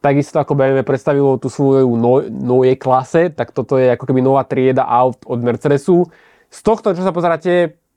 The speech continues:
už v sklonku pár mesiacov, respektíve možno o rok, príde nové C L Ačko, čo myslím si, že na prvý pohľad zrejmé. Čiže taký ten dobrý, dobre známy štýlový, kompaktný mix sedanu a kupé.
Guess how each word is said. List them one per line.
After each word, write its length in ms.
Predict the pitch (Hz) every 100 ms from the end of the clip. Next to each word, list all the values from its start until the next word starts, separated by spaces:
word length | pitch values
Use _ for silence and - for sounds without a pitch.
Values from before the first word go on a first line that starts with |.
| -
už 240 | 151 143 - _ _ _ _
v 80 | -
sklonku 460 | - 170 151 156
pár 400 | 143 151 175 165
mesiacov, 560 | 160 175 - - 190 170
respektíve 800 | 151 - 147 - 156 147 143 135
možno 320 | 131 143 135
o 120 | 139 151
rok, 320 | 160 156 - -
príde 960 | 143 147 143 139 131 131 123 120 113
nové 320 | 113 131 143
C 160 | - 123
L 80 | 117
Ačko, 400 | 127 - 170 175 -
čo 80 |
myslím 240 | 131 127 127
si, 160 | 131
že 80 | 123
na 160 | 123 127
prvý 240 | 135 127
pohľad 320 | 139 135 120
zrejmé. 560 | 117 120 131 147 160 165 - _ _ _ _ _
Čiže 240 | - 139 123
taký 240 | 123 -
ten 240 | 127 123 117
dobrý, 400 | 127 131 127 127
dobre 320 | 123 139 131
známy 400 | 131 131 135 127
štýlový, 960 | - 131 135 139 131 127 123 127 120 -
kompaktný 1160 | 143 143 - 135 - - 131 123 123 117 113 135 - _ _ _ -
mix 480 | 127 127 - - - _ _
sedanu 560 | - - 135 135 127 110
a 80 | 104
kupé. 440 | 117 135 147 175